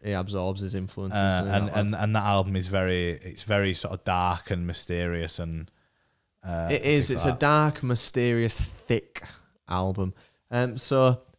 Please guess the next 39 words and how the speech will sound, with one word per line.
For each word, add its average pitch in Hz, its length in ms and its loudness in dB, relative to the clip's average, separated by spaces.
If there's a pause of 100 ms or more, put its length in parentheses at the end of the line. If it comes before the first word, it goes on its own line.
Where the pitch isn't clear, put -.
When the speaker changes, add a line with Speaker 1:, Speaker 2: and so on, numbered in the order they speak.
Speaker 1:
Arctic 139 360 2
Monkeys 127 360 0
have 113 120 -4
just 123 200 -2
finished. 123 480 0 (200)
What 117 160 2
we 120 100 4
gonna 113 180 6
do, 113 180 4
Cleesby? 104 540 -2 (240)
What 117 140 -2
we 123 80 2
gonna 123 180 6
do, 135 220 2
mate? 113 160 2
We're 110 120 0
raring 127 340 2
to - 120 -4
go, 117 240 4
right? 127 240 4 (240)
Speaker 2:
I 131 100 0
imagine 127 520 2
we'll, 123 260 0
uh, 113 360 0 (440)
phew, 113 260 -4
we're 98 120 -6
probably 95 240 -4
thinking 95 720 -4
maybe 92 200 -6
Piccadilly, 95 600 -2
maybe 92 560 -2 (600)
Silent 87 720 -6
Disco, 95 360 -6
something 92 240 -8
like 92 140 -4
that. 98 240 -4 (480)
Speaker 1:
Guess 156 240 0
again. 104 260 -4 (840)
Speaker 2:
Huh? 156 120 -8